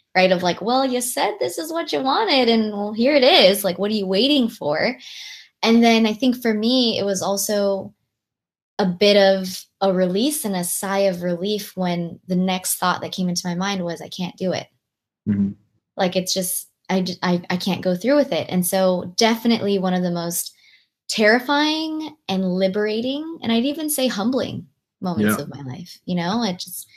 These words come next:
Speaker 1: I think, you know, just for my life in the context of the life I was living at that time, like,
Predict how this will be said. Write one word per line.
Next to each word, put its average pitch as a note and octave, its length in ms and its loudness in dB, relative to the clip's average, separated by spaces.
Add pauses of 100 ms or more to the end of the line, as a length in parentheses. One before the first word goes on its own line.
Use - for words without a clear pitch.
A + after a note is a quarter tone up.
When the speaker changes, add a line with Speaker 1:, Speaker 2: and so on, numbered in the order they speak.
(300)
Speaker 1:
I G3+ 120 -2
think, F#3+ 340 -2 (760)
you G3 100 0
know, F3 120 2
just F#3+ 240 -2 (160)
for G#3 160 2
my G3+ 220 4
life G3 300 4
in G3 80 -2
the F3+ 80 -2
context F#3 500 -4
of F3 80 -2
the E3+ 80 -4
life F3+ 260 0
I F3 120 0
was F#3 180 -2
living E3 320 -4
at D#3 80 -14
that D#3 180 -8
time, F3 400 -6
like, D3+ 180 -8